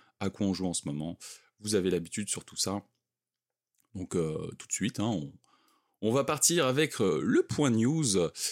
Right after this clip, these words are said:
Et je vais donner la main à mon cher, euh, Citan, qui va nous parler de la première news à propos du Level five Vision.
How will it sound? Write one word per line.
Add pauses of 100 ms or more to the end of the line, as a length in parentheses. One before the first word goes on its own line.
(180)
Et
je
vais
donner
la
main
à
mon
cher,
euh,
Citan, (880)
qui
va
nous
parler
de
la
première
news (180)
à (240)
propos
du
Level
five
Vision.